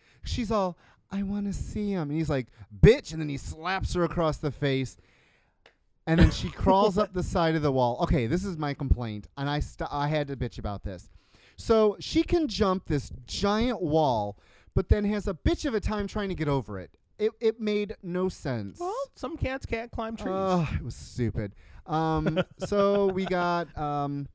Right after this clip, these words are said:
Speaker 1: the, the new guy that's going for mayor is trying to take out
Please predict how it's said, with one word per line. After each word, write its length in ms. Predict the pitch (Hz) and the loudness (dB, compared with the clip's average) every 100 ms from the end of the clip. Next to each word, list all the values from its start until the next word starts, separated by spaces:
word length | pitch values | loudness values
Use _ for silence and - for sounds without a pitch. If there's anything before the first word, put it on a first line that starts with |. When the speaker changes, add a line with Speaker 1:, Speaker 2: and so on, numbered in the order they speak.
| - - - _ _ _ 120 | -20 -20 -20 _ _ _ 0
Speaker 1:
the, 460 | 139 147 135 135 - - | 4 4 4 0 -4 -2
the 320 | 135 120 120 | 0 0 0
new 240 | 135 175 | 0 2
guy 240 | 170 160 156 | 2 0 -2
that's 180 | 135 - | -4 -2
going 280 | 139 139 | 0 0
for 160 | 127 127 | -2 -4
mayor 680 | 117 147 147 117 101 98 110 _ _ _ | -2 0 0 -2 -4 -6 -8 _ _ _
is 140 | 131 - | -8 -4
trying 180 | 151 139 | -2 -2
to 80 | |
take 320 | 120 156 147 147 | 0 0 0 0
out 420 | 131 120 117 | 2 2 0